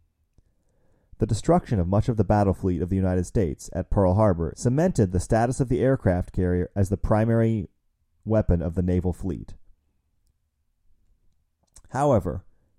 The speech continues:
prior to all of this, in nineteen thirty-eight, the United States began construction of its largest battleships ever, the Iowa class.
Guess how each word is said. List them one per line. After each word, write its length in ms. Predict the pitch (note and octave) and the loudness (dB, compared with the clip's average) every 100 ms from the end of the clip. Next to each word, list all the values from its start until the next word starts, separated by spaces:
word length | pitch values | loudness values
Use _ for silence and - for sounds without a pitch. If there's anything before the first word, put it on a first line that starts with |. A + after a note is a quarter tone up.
| _ | _
prior 320 | - C3 D3 | 0 2 2
to 120 | D#3 B2+ | 2 2
all 160 | C3 | 2
of 120 | C#3 | 0
this, 360 | A2 E2+ - - - _ _ | 0 -4 -6 -16 -20 _ _
in 160 | G2+ F#2+ | -6 -2
nineteen 420 | G2+ A#2+ - C3 | -2 -2 -4 -2
thirty-eight, 640 | C3 C3 B2+ B2+ F2 E2+ - - _ _ _ - | 0 2 4 2 2 -2 -8 -20 _ _ _ -8
the 80 | G2 | -2
United 400 | G2 F#2+ G#2 A#2+ | 2 2 2 2
States 340 | - G2 F2 - - _ | 2 0 -2 -10 -20 _
began 380 | - F#2+ G#2 A2 | -4 0 0 0
construction 680 | A2 A#2 C#3 B2 - E2+ - - | -2 -2 0 0 -2 -8 -8 -8
of 120 | F#2 | -4
its 160 | F#2+ - | -4 -4
largest 460 | F2 F#2 G#2 G#2+ | 0 0 0 -2
battleships 480 | F#2+ F2+ F#2 - - | -2 0 0 -2 -4
ever, 400 | - F2+ D2 F2 - _ _ - | -2 -2 -2 -8 -12 _ _ -10
the 100 | - | -6
Iowa 340 | G2+ F#2+ F2+ | -2 0 0
class. 560 | E2 - A1 - - - | -2 -8 -10 -10 -12 -16